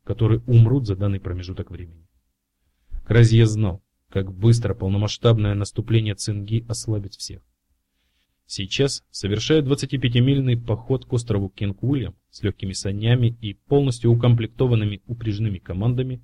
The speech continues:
ежедневно получая половину нормы пищевого довольствия и двигаясь по тропе,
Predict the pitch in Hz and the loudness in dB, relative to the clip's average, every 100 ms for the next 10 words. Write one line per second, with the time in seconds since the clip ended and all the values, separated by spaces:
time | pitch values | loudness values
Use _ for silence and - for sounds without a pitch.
0 | _ _ _ _ _ 104 117 143 170 160 | _ _ _ _ _ 0 2 2 0 0
1 | 147 147 - 147 127 127 135 143 135 143 | 0 0 2 2 2 2 2 0 2 2
2 | 143 123 117 101 123 135 113 101 98 151 | 2 2 0 -2 -2 0 -2 -2 -2 -2
3 | - 139 143 127 _ 101 95 107 117 98 | -4 -2 -2 -2 _ -12 -4 0 0 0
4 | - 87 - - - 110 120 | -6 -12 -12 -12 -4 -4 -4